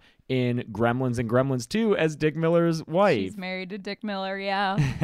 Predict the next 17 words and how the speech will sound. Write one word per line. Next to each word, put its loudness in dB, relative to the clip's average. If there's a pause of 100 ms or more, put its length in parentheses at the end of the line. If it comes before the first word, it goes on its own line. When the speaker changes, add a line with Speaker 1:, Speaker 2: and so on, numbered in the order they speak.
(120)
Speaker 1:
<laughs> -4
Speaker 2:
I 0
love 2
that. -4
I 2
love, 4
it 2
is 2 (340)
really 4
cool -6
how -6
when, -12
once -2
you -4
start -8
digging -6
into -6